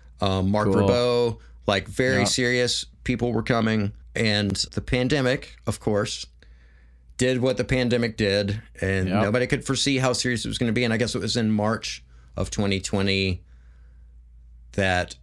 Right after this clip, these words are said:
Speaker 1: we all went home. And Crosstown Arts is amazing, and they, they kept us on, they kept paying us for, like, a month and a half or two, and then they signed up, like, a mass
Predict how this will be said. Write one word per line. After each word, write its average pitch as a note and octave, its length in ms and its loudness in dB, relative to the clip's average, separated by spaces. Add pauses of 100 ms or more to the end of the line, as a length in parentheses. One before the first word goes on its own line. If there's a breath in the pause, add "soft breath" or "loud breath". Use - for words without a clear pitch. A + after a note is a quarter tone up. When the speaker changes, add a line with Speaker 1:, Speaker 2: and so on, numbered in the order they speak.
(180)
Speaker 1:
we G#2+ 200 -2
all G2+ 160 2
went F#2+ 200 -2
home. F#2+ 440 0
And G2 200 -2
Crosstown E3 340 0
Arts A#2+ 200 -2
is G2+ 140 -2
amazing, G2+ 720 0 (320)
and G2+ 180 0
they, G#2 280 -2 (340)
they G2+ 200 0
kept - 320 -2
us G3+ 140 0
on, C#3 380 -2 (320 soft breath)
they A2+ 80 0
kept F#3+ 200 0
paying C#3+ 300 0
us - 320 -4
for, G#2+ 400 -4
like, F#2+ 260 -2
a G2+ 80 -2
month G#2+ 240 0
and G#2+ 80 0
a G2+ 60 0
half G#2+ 180 0
or G#2 60 -2
two, F#2+ 340 0
and G#2+ 160 0
then D3 560 0 (320 soft breath)
they A2 100 2
signed A#2+ 300 2
up, A2 100 0
like, G#2+ 160 0
a G#2+ 60 0
mass A2 380 0